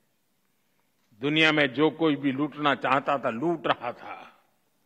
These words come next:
आखिरी मोमेंट तक लूटे गए थे। और फिर हमने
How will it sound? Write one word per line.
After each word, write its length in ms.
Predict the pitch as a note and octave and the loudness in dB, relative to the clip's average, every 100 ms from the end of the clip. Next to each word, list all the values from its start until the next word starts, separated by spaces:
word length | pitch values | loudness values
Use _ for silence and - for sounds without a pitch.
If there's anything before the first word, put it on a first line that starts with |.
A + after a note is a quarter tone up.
| _ _ _ _ _ _ _ _ | _ _ _ _ _ _ _ _
आखिरी 460 | - C3 - F3 D#3+ | 0 0 2 4 4
मोमेंट 580 | C#3 C#3 D#3+ F#3 F#3+ F#3 | 4 4 6 8 8 6
तक 120 | D#3+ | 4
लूटे 380 | C#3 E3+ E3 D#3+ | 4 2 4 4
गए 260 | B2 G2+ F#2+ | 4 0 -4
थे। 300 | - F#2 - - _ _ _ _ _ _ _ _ _ _ _ | -12 -18 -18 -20 _ _ _ _ _ _ _ _ _ _ _
और 160 | - A2+ - - | -10 -10 -8 -2
फिर 180 | D3+ | 0
हमने 640 | C3 B2+ C#3 F3+ G3 - | 0 0 4 4 2 -2